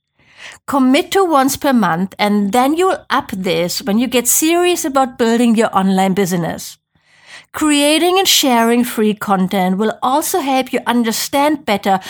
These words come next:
what you want to do, what you want to deliver, how you want to teach, and what your audience really needs and wants from you.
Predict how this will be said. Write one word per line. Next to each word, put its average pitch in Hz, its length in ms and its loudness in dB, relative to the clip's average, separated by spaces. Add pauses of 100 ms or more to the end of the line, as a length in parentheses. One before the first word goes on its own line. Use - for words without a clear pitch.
(220)
what 294 260 -4
you 359 120 2
want 254 240 2
to 247 80 0
do, 214 480 0 (280)
what 240 340 -2
you 302 100 0
want 254 200 2
to 262 60 0
deliver, 233 640 2
how 220 200 0
you 269 220 2
want 240 180 2
to 247 80 -2
teach, 240 600 -2 (340)
and 254 260 0
what 302 220 -2
your - 200 0
audience 240 600 2
really 220 340 2
needs 285 480 2
and 208 220 0
wants 214 280 2
from 196 220 -2
you. 180 400 -2